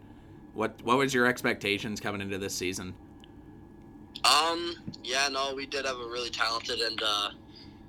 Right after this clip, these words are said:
Speaker 2: great group of guys on the team last year, and, uh, a lot of them did unfortunately, uh, leave, but,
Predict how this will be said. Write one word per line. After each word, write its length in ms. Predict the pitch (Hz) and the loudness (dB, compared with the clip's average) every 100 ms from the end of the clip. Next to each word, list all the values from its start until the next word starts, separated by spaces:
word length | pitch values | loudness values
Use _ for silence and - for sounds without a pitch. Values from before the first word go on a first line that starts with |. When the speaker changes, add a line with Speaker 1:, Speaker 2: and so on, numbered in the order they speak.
| - | -8
Speaker 2:
great 200 | - 113 | -2 0
group 200 | - 120 | 0 -4
of 360 | 113 104 101 101 | -2 -2 -2 -2
guys 300 | 107 104 104 | 0 2 2
on 80 | 104 | -2
the 60 | 104 | -4
team 300 | - 107 98 | -2 -2 2
last 400 | 95 104 110 110 | 4 4 2 2
year, 140 | 107 107 | 0 0
and, 160 | 104 101 | 0 2
uh, 240 | 101 98 98 | 2 0 -4
a 60 | 107 | -4
lot 240 | 104 101 | 2 2
of 60 | 98 | 2
them 200 | 101 98 | -2 2
did 160 | 98 | 2
unfortunately, 840 | 98 95 101 101 98 104 95 98 98 95 | 2 0 -2 0 0 -2 -4 0 2 4
uh, 260 | 92 95 98 - - | 2 0 -2 -12 0
leave, 380 | 98 98 110 101 | 6 8 8 6
but, 200 | 101 | 4